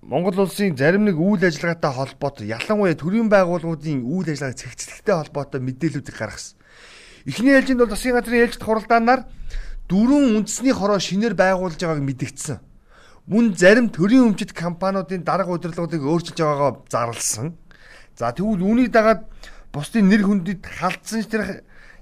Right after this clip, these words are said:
за, ямар гутаанд оромжлсон ч тэр янз бүрийн юм өнгө аястай мэдээлэлүүд гарсан. Гэхдээ энийг нь хайчи хэдүүлээ. Зүгээр ярих чаа ганц гол сэдэв бол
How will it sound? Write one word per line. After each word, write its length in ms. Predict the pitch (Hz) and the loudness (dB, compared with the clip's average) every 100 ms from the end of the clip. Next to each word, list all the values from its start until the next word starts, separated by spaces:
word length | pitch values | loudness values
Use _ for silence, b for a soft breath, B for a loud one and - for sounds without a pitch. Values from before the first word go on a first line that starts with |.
| - | -10
за, 80 | 135 175 202 | -2 2 2
ямар 400 | 220 226 226 196 | 2 -2 -6 -8
гутаанд 400 | 160 160 214 214 | -12 -4 -2 0
оромжлсон 400 | 220 208 - 220 | -2 -4 -6 -6
ч 80 | - | -6
тэр 240 | - 196 202 | 0 0 2
янз 80 | |
бүрийн 240 | 180 196 170 | 0 0 4
юм 80 | 170 | 2
өнгө 320 | 175 175 165 | 2 2 0
аястай 240 | - 165 | 0 -2
мэдээлэлүүд 480 | 156 156 170 143 - | -2 0 0 0 -6
гарсан. 480 | 117 135 - 127 - - | -8 -6 -6 -8 -10 -14
Гэхдээ 320 | 131 - 208 220 | -6 0 4 4
энийг 160 | 220 | 4
нь 80 | 175 | 2
хайчи 400 | 147 147 - 143 | -4 -6 -6 -6
хэдүүлээ. 320 | 127 110 110 b b b b b b b - | -6 -10 -14 b b b b b b b -4
Зүгээр 160 | 202 233 | 2 6
ярих 240 | 233 226 | 6 6
чаа 160 | 262 214 | 0 2
ганц 240 | 226 196 | 0 -2
гол 160 | - 214 | -2 -2
сэдэв 320 | 214 175 214 | -2 -4 -4
бол 240 | 196 214 | -2 -2